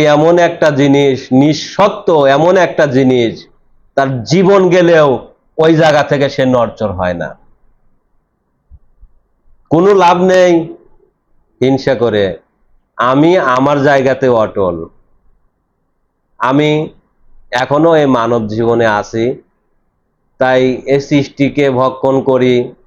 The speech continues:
চলাফেরার ভিতর দিয়ে হয়তো সামান্য ভুল ত্রুটি হতে পারে, কথা বলার ভিতর দিয়ে হয়তো ভুল ভ্রান্তি হতে পারে। তাই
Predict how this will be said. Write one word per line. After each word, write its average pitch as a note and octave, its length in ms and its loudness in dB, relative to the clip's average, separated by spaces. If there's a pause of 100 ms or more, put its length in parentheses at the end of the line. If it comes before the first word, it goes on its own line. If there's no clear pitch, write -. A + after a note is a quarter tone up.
চলাফেরার C3 600 0
ভিতর B2+ 320 0
দিয়ে A#2 320 0
হয়তো A2+ 480 -2
সামান্য A2+ 720 -2 (440)
ভুল B2 300 0
ত্রুটি A#2+ 400 -2
হতে A#2+ 280 -2
পারে, A2 440 -2 (360)
কথা B2 280 -2
বলার B2+ 340 0
ভিতর B2 300 0
দিয়ে A2+ 200 -2
হয়তো A2+ 320 -2
ভুল A#2 240 -2
ভ্রান্তি A2+ 360 -2
হতে A2 280 -4
পারে। G2 460 -2 (960)
তাই D3 420 2